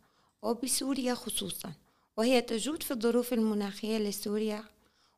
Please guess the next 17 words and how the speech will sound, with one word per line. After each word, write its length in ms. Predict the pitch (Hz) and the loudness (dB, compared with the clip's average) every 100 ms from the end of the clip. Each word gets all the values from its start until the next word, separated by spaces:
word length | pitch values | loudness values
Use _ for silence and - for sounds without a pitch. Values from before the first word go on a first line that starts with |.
| - | -2
وهي 240 | 220 262 | 2 4
من 140 | 233 214 | 4 4
الأشجار 480 | - 208 - 226 | 0 -2 2 2
المباركة 680 | 214 202 185 175 196 214 214 | 2 0 -2 -4 -2 -4 -2
التي 340 | 202 202 202 214 | -2 0 -2 -2
ورد 380 | 190 196 208 190 | -2 0 -2 -4
ذكرها 460 | 180 202 - 196 | -6 -6 -4 -4
في 120 | 196 | -4
القرآن 440 | 175 - 170 - 165 | -10 -8 -8 -6 -8
الكريم. 400 | - 175 165 156 _ _ _ _ _ - | -8 -12 -14 -20 _ _ _ _ _ -4
لها 240 | 285 330 | 2 4
مكانة 420 | 311 277 269 269 277 | 4 4 6 6 6
مهمة 420 | 240 233 254 254 | 4 4 4 4
في 100 | 247 | 2
الواقع 440 | 202 226 233 226 | 0 0 0 -4
الزراعي 500 | 208 - 202 208 202 | -4 -4 -2 0 -2
السوري، 420 | 202 - 170 156 | -6 -6 -8 -10